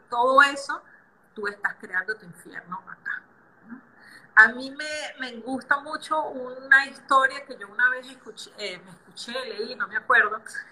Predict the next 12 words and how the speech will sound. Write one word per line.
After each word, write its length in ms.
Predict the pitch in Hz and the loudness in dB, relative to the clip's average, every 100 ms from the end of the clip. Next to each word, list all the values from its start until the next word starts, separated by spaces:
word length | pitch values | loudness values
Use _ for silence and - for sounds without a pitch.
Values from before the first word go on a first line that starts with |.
| - _ _ - | -20 _ _ -20
de, 640 | 226 240 240 233 226 220 220 - - 226 | -4 2 2 4 2 0 -4 -12 -12 0
de 100 | 240 | 2
un 160 | 240 | 2
monje 580 | 294 285 262 - 240 269 | 2 2 0 -8 -12 -14
que 80 | 277 | -14
estaba 440 | - - 196 214 - | -2 6 6 6 2
cruzando 600 | 254 - 233 208 214 240 | -8 -4 4 4 4 -4
el 100 | 247 | -4
río 480 | - 285 262 254 247 - | -2 -4 -4 -6 -6 -16
con 180 | 208 190 | -14 -14
su 260 | - 208 | -12 -6
aprendiz, 640 | 185 185 196 240 277 294 | -4 -4 -8 -10 -14 -14